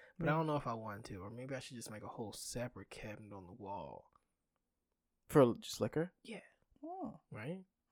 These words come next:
Speaker 2: Oh.
Speaker 1: I'm only one man. I can only drink so much.
Speaker 2: So what do
Speaker 1: Apparently, for some reason, there's always more alcohol coming in here. <laughs>
Speaker 2: I mean, yeah, that is very true.
Speaker 1: Ah, yeah, I do need one.
Speaker 2: When certain people come over, you can just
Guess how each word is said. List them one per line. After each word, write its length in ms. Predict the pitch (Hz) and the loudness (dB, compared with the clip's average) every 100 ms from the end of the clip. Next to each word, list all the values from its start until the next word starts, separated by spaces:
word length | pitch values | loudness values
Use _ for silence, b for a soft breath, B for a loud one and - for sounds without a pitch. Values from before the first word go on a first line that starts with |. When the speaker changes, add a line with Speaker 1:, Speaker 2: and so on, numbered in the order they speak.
| 147 | -8
Speaker 2:
Oh. 220 | 165 208 185 _ _ _ - | -6 -6 -10 _ _ _ -4
Speaker 1:
I'm 60 | |
only 160 | - 95 | -4 -4
one 220 | 95 67 | -8 -10
man. 200 | 82 131 120 | -10 -10 -10
I 40 | |
can 120 | 139 117 | -12 -12
only 160 | 139 | -12
drink 200 | 180 80 | -14 -16
so 140 | - - 64 | -14 -16 -14
much. 440 | 113 - _ - - B B B B B _ _ _ B B B | -12 -12 _ -20 -16 B B B B B _ _ _ B B B
Speaker 2:
So 160 | - | 12
what 120 | 220 185 | 12 12
do 60 | |
Speaker 1:
Apparently, 380 | 233 233 220 123 | 10 10 4 0
for 140 | - 123 | -6 -6
some 260 | - 196 220 | -4 -4 -6
reason, 380 | 233 226 170 123 | -6 -4 -4 -2
there's 200 | 131 147 | -4 -2
always 360 | 160 175 190 | 0 0 0
more 220 | 143 156 | 0 -2
alcohol 420 | 139 135 - 135 139 | 0 -2 -2 -4 -2
coming 360 | - 170 196 | 0 0 -2
in 100 | 226 | -6
here. 200 | - 127 - - | -6 -8 -8 -2
<laughs> 460 | - - - - | -2 -2 -8 -2
Speaker 2:
I 80 | 131 | 4
mean, 340 | 135 120 113 - b b b b b b b | 4 4 0 -4 b b b b b b b
yeah, 300 | - 123 123 139 - | 4 6 6 2 -4
that 140 | 127 | 2
is 120 | 123 | 2
very 180 | 127 101 | 2 -4
true. 240 | - - - - | -4 -6 -6 -4
Speaker 1:
Ah, 40 | - - - | -4 -4 -10
yeah, 80 | - | -14
I 100 | - | -12
do 60 | - | -16
need 220 | - - - | -18 -20 -20
one. 100 | - - | -20 6
Speaker 2:
When 160 | 143 139 | 10 12
certain 240 | 165 151 | 12 12
people 200 | 147 131 | 12 8
come 220 | 127 131 | 8 8
over, 200 | 120 117 113 | 8 8 8
you 100 | 120 | 6
can 140 | 127 | 4
just 200 | 120 - | 2 0